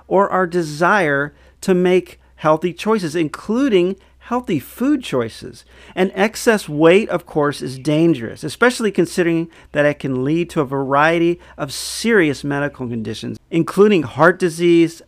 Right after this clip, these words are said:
diabetes, hypertension, and even sudden death. So if you're struggling with your weight, consider the amount of stress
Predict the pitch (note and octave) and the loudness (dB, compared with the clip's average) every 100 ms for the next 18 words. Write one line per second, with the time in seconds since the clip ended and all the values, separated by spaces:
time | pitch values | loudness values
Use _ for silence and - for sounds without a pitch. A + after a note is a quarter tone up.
0 | C3 D3+ D#3 C#3+ D#3 F3 F3+ E3+ - - | 0 2 4 2 -2 -2 -2 -4 -8 0
1 | F3 F3+ F3+ E3 D#3+ D#3 D#3 D3+ C#3+ C#3 | 0 2 -2 0 -2 -2 -6 -4 -6 -8
2 | _ _ - D#3 F#3 G3 E3+ - D#3+ D3+ | _ _ -6 0 2 2 -2 0 2 2
3 | C#3 B2 A#2+ G#2+ - _ _ _ _ _ | 2 -2 -4 -6 -16 _ _ _ _ _
4 | - G3+ B3 A3+ - A#3+ C4 D4 C4 A3 | 2 2 2 -4 0 2 2 2 2 0
5 | - F#3 D#3+ E3+ F#3 D3+ - - F3+ - | 2 2 4 4 4 2 -2 -4 -4 -4
6 | - F#3+ G3+ F#3+ G#3 F#3 C#3+ D3 D#3+ - | -6 -2 0 0 0 0 0 -2 -4 -6
7 | - - D#3+ C#3+ D3 - | -14 -8 -4 -2 -4 -10